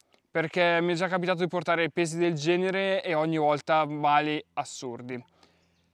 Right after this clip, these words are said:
Quindi questo zaino è particolarmente pensato per chi fa magari cammini molto lunghi,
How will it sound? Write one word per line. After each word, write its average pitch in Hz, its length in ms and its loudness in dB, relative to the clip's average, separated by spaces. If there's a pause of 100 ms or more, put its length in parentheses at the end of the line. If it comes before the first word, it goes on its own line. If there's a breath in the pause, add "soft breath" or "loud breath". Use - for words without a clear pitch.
(260 soft breath)
Quindi 214 300 2
questo 226 340 2
zaino 190 320 4
è 170 60 0
particolarmente 190 680 0
pensato 170 580 2
per 156 260 -4
chi 160 280 -4
fa 139 440 4
magari 147 360 -2
cammini 147 340 -4
molto 143 320 -6
lunghi, 185 480 0